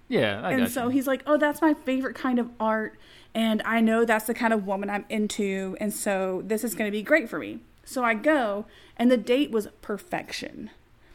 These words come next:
Speaker 2: Like, we had such a good first date, y'all. We had a great conversation. He was, like,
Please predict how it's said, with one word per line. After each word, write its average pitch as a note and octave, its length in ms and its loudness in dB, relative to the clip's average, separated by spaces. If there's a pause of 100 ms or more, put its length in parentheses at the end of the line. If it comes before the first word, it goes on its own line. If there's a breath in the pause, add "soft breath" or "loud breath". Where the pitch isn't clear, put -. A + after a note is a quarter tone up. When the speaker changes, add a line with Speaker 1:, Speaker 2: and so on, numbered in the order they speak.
(140 soft breath)
Speaker 2:
Like, A3+ 100 -2
we C4 140 4
had B3 180 2
such - 440 0
a - 20 -2
good G3+ 180 -4
first F#3+ 240 -6
date, F#3+ 160 -2
y'all. C#3+ 320 -4 (280 loud breath)
We A3 80 2
had F#3+ 80 2
a G3 40 -2
great F#3+ 200 -4
conversation. B3+ 1080 0
He B3 160 2
was, G3+ 200 -4
like, - 220 -14